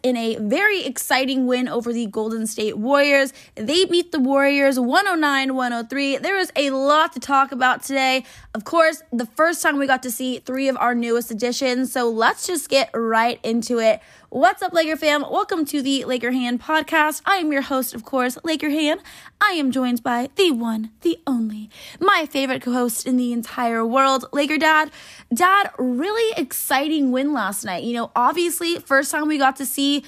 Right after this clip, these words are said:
some of the new guys playing, you know, D'Angelo Russell, uh, Malik Beasley, Jared Vanderbilt. All those guys looked really, really good. So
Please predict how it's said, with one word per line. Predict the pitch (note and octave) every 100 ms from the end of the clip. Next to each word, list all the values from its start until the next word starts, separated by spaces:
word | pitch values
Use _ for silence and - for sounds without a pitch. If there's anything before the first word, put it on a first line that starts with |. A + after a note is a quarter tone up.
| -
some | - C#4 C#4
of |
the | C4
new | C4 C4+
guys | B3+ B3 B3+ B3+
playing, | - C4 C4+ D#4
you | D#4
know, | A#3
D'Angelo | A3 A#3+ A#3+ C4+ C4+ C#4 C#4
Russell, | C4 C4 C#4+ C#4 D4 - - - -
uh, | A#3+ A#3
Malik | A#3 A#3 A#3 -
Beasley, | D4 D#4+ C#4+ D#4 D4+ C4+
Jared | A3+ A3+ G#3+ G#3
Vanderbilt. | B3 C#4+ D4 C4 C4+ C4+ -
All | G#3+ B3+ G#4
those | G#4 D#4
guys | C#4 D4 D4 C4
looked | B3 A#3+ _
really, | A3+ B3+ C#4+ C#4
really | C4+ C4
good. | B3 C#4+ A3
So | C4 B3 A#3+